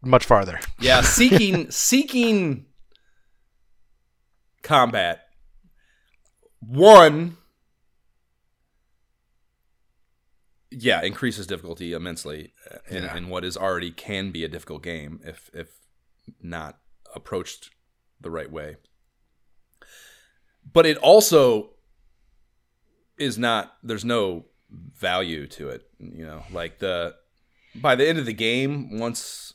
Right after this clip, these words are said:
Speaker 2: and we'll get there, but by the, by the end of the game, powering that cannon up, spoiler, listeners, holy fuck,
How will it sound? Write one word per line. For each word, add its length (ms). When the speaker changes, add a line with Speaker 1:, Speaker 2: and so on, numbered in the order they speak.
Speaker 2:
and 160
we'll 120
get 180
there, 220
but 200
by 140
the, 160
by 140
the 80
end 100
of 60
the 60
game, 340
powering 360
that 140
cannon 300
up, 280
spoiler, 600
listeners, 540
holy 300
fuck, 300